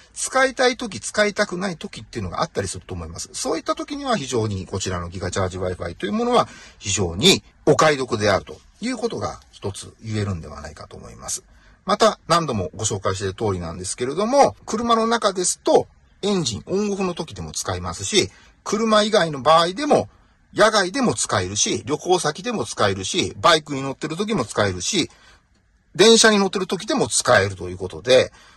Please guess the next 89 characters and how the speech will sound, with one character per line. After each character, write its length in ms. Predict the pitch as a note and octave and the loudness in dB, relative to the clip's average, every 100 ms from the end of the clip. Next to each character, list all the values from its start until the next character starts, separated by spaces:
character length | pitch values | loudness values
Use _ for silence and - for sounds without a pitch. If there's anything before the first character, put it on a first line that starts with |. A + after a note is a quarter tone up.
| _ | _
こ 140 | - G#3+ | -2 -2
ち 100 | B3+ | 2
ら 120 | A#3+ | 0
の 80 | A#3 | 0
方 220 | A#3 E3+ | 0 0
が 300 | G#3+ D3 - - | 0 0 -4 -8
拡 240 | - D#3+ | -2 0
張 200 | - A#3+ | 0 -2
性 180 | A#3 A#3 | 0 0
と 120 | A3 | 0
し 80 | G#3 | -4
て 120 | - | -2
は 140 | D#4 G#2+ | -4 -4
非 80 | G#2+ | -6
常 180 | C#3 | -8
に 140 | D3+ C#3+ | -10 -10
高 320 | - C#3+ B3 | -8 -2 -2
い 120 | B3+ | -2
よ 120 | A3+ C4+ | -4 -6
と 120 | - | -8
い 40 | |
う 20 | |
こ 140 | - A2 | -8 -14
と 120 | F#2 | -14
に 80 | G2+ | -16
な 60 | |
り 100 | - | -20
ま 140 | - - | -18 -18
す。 100 | - _ _ _ | -18 _ _ _
ま 80 | - | -2
あ、 20 | |
そ 200 | D#4 F4 | 0 0
う 40 | E4 | 0
い 40 | |
っ 20 | |
た 120 | - | 2
意 40 | E4 | 2
味 80 | C4 | 2
で 60 | |
初 180 | F3 D#3 | -2 -2
期 60 | - | -2
投 140 | E3 | 0
資 100 | D3 | 0
も 120 | B2+ | -4
か 120 | B2 | -4
か 120 | B2+ C#3 | -4 -4
る 80 | |
し、 320 | C3+ A#3 A#3 G3+ - - - _ _ _ - | -2 0 0 -2 -12 -20 -20 _ _ _ -6
こ 120 | D3 | 0
の 100 | B2+ | 0
ギ 140 | B2 | 2
ガ 100 | C3 | 0
分 180 | A#2 C3+ | 0 -2
で 100 | A#2+ | -6
す 120 | A2+ | -6
ね。 160 | - A3 _ _ | -6 -8 _ _
ま 100 | A#2+ | -6
あ、 20 | |
三、 320 | G#2+ B2 A#2+ - | -2 0 -2 -4
三 340 | - C3 B2 | -2 0 0
十 240 | A2+ B2 A#2 | -2 -4 -4
ギ 120 | A#2+ | 2
ガ 120 | A2 | 2
で 80 | G#2+ | 2
三 320 | - G#2+ G#2 | 0 0 0
千 220 | G#2+ F#2+ | -2 -4
二 60 | F2 | -6
百 180 | E2 D#2 | -10 -10
八 260 | E2+ F2 | -12 -10
十 260 | F#2 G2 C#3+ | -10 -8 -6
円 160 | G#3+ A#3+ | -4 -4
と 80 | C3 | -6
い 40 | |
う 40 | |
金 220 | F2 G#2 F2 | -6 -8 -8
額 220 | D#2 A#2+ | -8 -2
が 140 | D3+ | -4
か 100 | - | -2
か 80 | F#2+ | -8
っ 60 | F#2 | -8
て 160 | - | -12
く 100 | F#2 | -12
る 120 | G2 F#2 | -10 -8
と 100 | F#2 | -8
い 140 | A#2+ | -8
う 60 | C#3 | -6
こ 120 | F#3+ | -4
と 140 | A#3+ | 0
で、 180 | D#4 A3+ | 4 2